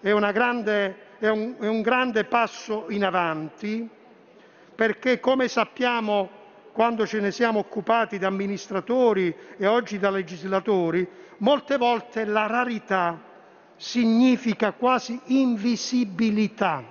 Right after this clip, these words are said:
Scompare molte volte il malato raro, diventa invisibile. Si dà una prima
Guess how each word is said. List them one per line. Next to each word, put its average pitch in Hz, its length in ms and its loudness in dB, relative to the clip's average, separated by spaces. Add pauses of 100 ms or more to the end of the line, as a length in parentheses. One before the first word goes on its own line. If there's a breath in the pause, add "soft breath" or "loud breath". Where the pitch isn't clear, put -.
(580)
Scompare 233 920 0
molte 170 320 -6
volte 143 640 -8 (380)
il 196 120 -4
malato 185 380 0
raro, 147 400 -2
diventa 202 680 0 (360)
invisibile. 156 1040 -4 (240 loud breath)
Si - 240 -4
dà 240 240 2
una 214 500 0
prima 247 480 0